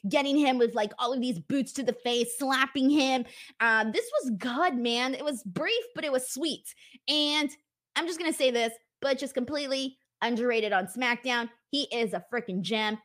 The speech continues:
This is a guy that I need to see wrestle, like, literally everybody on this show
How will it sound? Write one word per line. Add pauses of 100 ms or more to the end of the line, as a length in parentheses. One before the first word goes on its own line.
(120)
This
is
a
guy
that
I
need
to
see
wrestle,
like,
literally
everybody
on
this
show